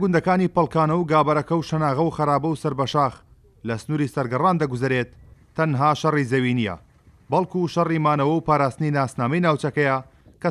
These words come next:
ساڵانێکە هەوڵ دەدرێت تعریب بکرێت. کێشەی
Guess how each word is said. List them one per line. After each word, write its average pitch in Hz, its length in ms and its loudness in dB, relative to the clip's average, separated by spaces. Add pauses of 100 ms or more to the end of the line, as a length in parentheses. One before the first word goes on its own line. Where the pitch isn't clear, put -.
ساڵانێکە 151 560 2 (500)
هەوڵ 190 280 2
دەدرێت 135 400 0 (600)
تعریب 135 380 2
بکرێت. 98 380 -8 (1400)
کێشەی 226 400 0